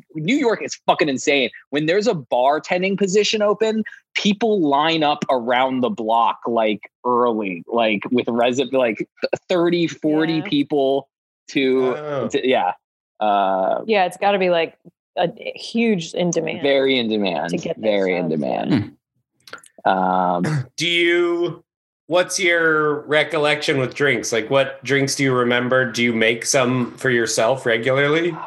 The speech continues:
Speaker 1: I'd say the only thing I, the only couple that, that they've hammered into my head that I would make regularly is,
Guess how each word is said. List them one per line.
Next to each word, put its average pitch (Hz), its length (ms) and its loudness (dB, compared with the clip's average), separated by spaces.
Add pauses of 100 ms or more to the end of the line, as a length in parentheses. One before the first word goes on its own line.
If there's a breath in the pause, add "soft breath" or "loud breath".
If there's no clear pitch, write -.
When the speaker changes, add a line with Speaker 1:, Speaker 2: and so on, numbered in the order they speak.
(100)
Speaker 1:
I'd 185 260 0
say 254 140 2
the 240 120 2
only 202 300 2
thing 226 220 0
I, 185 380 2
the 160 140 2
only 185 460 0
couple 175 400 0
that, 147 240 0
that 147 160 2 (180)
they've 139 180 0
hammered 143 380 0
into 147 140 0
my 127 120 2
head 123 180 0
that 127 100 2
I 120 100 2
would 117 180 0
make 113 280 0
regularly 113 720 2
is, 113 160 0